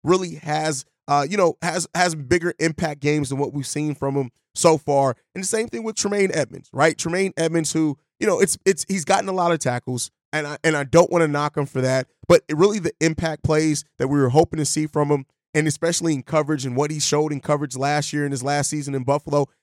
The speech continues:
haven't really seen that consistently here. So hope, hoping to see that a little bit more as well. But like I said, better play from the secondary overall as a unit in the second half of the season.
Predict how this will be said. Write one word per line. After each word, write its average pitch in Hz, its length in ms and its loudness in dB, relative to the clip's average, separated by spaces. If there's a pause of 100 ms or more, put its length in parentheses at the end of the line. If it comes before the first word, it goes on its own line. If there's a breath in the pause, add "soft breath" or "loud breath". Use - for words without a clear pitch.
(100)
haven't 202 280 0
really 190 200 4
seen 160 340 0
that 139 180 -2
consistently 131 580 -6
here. 135 240 0
So 131 320 -2 (280)
hope, 294 280 4
hoping 190 260 2
to 175 60 0
see 170 180 -4
that 160 180 0
a 160 40 -2
little 156 220 -2
bit 151 140 -4
more 151 220 0
as 120 140 -4
well. 151 300 4 (120)
But - 100 -10
like 196 160 -4
I - 40 -4
said, 120 200 -4
better 165 200 0
play 165 180 0
from 151 140 -10
the 143 60 -4
secondary 135 640 -2 (320)
overall 151 520 6
as 135 160 0
a 120 80 -4
unit 143 380 -2 (100)
in 131 100 -6
the 135 60 -6
second 139 300 -2
half 139 160 -2
of 123 60 -14
the 131 80 -4
season. 139 380 -4